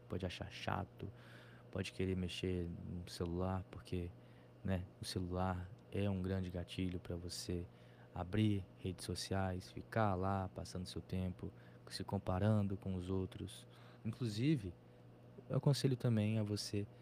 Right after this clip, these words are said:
parar de olhar redes sociais com olhar de consumidora, e sim com olhar de criadora.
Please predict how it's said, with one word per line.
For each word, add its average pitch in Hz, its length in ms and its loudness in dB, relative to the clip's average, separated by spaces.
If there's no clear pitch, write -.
parar 110 540 4
de 107 100 0
olhar 101 160 6
redes 98 260 2
sociais 92 540 -2
com - 120 -4
olhar 92 300 2
de 95 160 -6
consumidora, 123 840 0
e - 40 -2
sim 120 360 2
com 123 120 2
olhar 104 240 4
de 98 140 0
criadora. 95 680 2